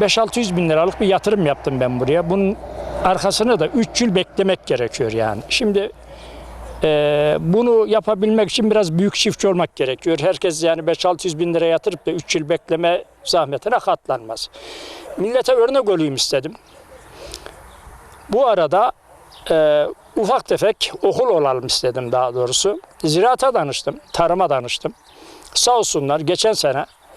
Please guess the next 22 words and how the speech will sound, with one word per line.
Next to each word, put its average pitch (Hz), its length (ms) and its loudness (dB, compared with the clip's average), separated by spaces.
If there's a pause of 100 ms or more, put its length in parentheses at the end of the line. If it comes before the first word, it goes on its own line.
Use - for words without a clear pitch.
(880)
Tarım 220 320 2
İl 226 120 0
Müdürü, 156 420 0 (760)
e, 143 40 0 (280)
müdürler, 170 600 0
diğer 180 200 2
müdürler 151 480 0
de 139 140 -2
birlikte 160 480 0 (240)
geldiler. 151 520 0
Dikimini 143 380 -4
yaptık 147 460 -2
on 147 220 0
birinci 135 300 -2
ayın 127 200 -4 (240)
on 147 180 0
beşi 135 220 -2
falan 143 300 -2
gibi. 156 240 0 (880)
E, 165 40 2 (560)
önümüzdeki 208 680 0
yıl 233 80 2